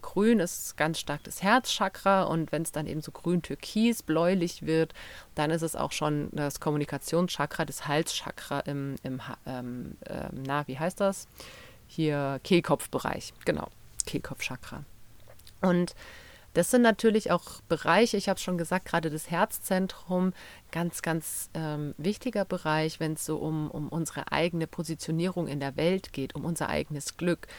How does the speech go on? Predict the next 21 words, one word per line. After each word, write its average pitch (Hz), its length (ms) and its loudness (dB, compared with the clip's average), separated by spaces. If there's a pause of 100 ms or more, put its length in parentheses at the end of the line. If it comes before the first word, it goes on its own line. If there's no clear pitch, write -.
(260)
Öffne 190 420 4
ich - 160 -2
mich 180 240 0
der 165 180 0
Welt 170 380 4
oder 190 140 -2
verschließe 185 580 0
ich - 160 -4
mich 165 180 -4
der 151 220 -4
Welt? 151 380 0
Bin 151 120 -2
ich 160 120 -4
bereit, 160 420 -2
Einflüsse 180 600 2
aufzunehmen 180 1080 2
oder 147 220 -2
blocke 151 300 -2
ich - 100 -8
sie - 160 -10
ab? 226 300 4